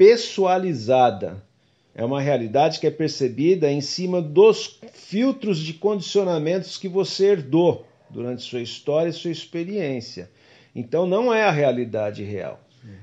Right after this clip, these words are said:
Speaker 1: Nessas vivências do transpessoal, todo o cacuete da pessoalidade que impedia de ver a percepção da real realidade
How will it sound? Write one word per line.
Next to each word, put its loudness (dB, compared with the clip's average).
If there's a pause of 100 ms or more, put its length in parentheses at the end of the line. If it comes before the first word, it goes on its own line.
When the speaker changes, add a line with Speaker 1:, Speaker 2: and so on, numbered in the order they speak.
(160)
Speaker 1:
Nessas 0
vivências -4
do -8
transpessoal, -2 (340)
todo 8
o 0
cacuete 4
da 2
pessoalidade 0 (320)
que -4
impedia 2
de -4
ver 2
a 2
percepção -2 (160)
da 4
real 4
realidade -2